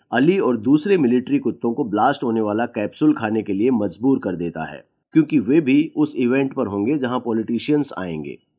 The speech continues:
डिमिट्री उनका यूज़ विस्फोट के लिए करना चाहता है। अंत में इवेंट शुरू होता है और दुनिया के नेता एक दूसरे से मिलते हैं। जब मिंग मिंग के परफॉर्मेंस का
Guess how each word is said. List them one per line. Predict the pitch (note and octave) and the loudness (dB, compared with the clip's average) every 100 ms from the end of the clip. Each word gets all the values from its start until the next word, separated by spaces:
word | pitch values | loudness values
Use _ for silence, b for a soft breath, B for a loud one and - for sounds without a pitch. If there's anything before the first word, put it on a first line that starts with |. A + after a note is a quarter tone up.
| - | 0
डिमिट्री | C#3+ F#3+ G3 G#3 | 4 4 2 2
उनका | D3+ D#3 | 2 2
यूज़ | B2 G2+ C#3 E3 C#3 | 0 4 6 6 2
विस्फोट | A2+ A#2 - E3 - | -2 -2 0 0 0
के | B2 | 0
लिए | A2+ | 0
करना | G2+ F2 F2 | -2 -4 -6
चाहता | E2+ D2+ - D2 | -6 -8 -8 -12
है। | C#2 _ _ C#3+ | -12 _ _ 0
अंत | E3 | 2
में | F#3+ G#3 | 4 2
इवेंट | A#2 A#2+ D3 D#3+ | 4 2 2 0
शुरू | D3 C3+ A#2 | 0 0 2
होता | A2+ C3+ | 0 -2
है | D3+ | -2
और | D#3 | -4
दुनिया | G#2 A#2 C#3+ D3+ | -2 0 0 0
के | C#3 | -2
नेता | G#2+ G#2+ C#3 | -2 -2 -4
एक | A2+ G#2 E2+ | -4 -4 -2
दूसरे | A#2 B2+ B2+ G#2 | -4 -2 -2 -2
से | G#2 | -4
मिलते | F#2 E2+ E2 | -4 -6 -8
हैं। | D2+ C#2+ _ - | -10 -14 _ -2
जब | B2+ | 2
मिंग | B2+ C3+ D#3 | 4 4 4
मिंग | F#3 | 2
के | F3+ F3 | 0 -2
परफॉर्मेंस | C#3+ - B2+ D3 E3 | -2 0 2 2 0
का | D#3+ | -2